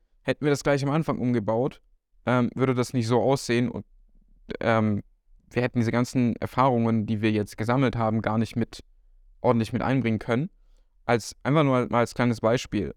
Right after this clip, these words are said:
ähm, unten der Teppich in der lan-Area, in der ihr jetzt sitzt, der hat so ein paar Flecken.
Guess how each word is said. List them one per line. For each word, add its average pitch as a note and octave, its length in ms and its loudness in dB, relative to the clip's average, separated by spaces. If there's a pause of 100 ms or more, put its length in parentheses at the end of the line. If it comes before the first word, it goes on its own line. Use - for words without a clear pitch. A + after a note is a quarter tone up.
ähm, G2+ 240 -4 (160)
unten C3 300 -4
der A#2 100 0
Teppich D#3+ 520 -2 (200)
in A#2+ 140 0
der A#2+ 100 2
lan-Area, C#3 400 0
in C3+ 80 0
der A#2+ 80 -2
ihr A#2+ 80 -2
jetzt B2 220 -2
sitzt, - 360 -6 (320)
der A2+ 120 4
hat A#2+ 120 0
so C3 60 0
ein B2 80 2
paar A#2 160 2
Flecken. - 360 -6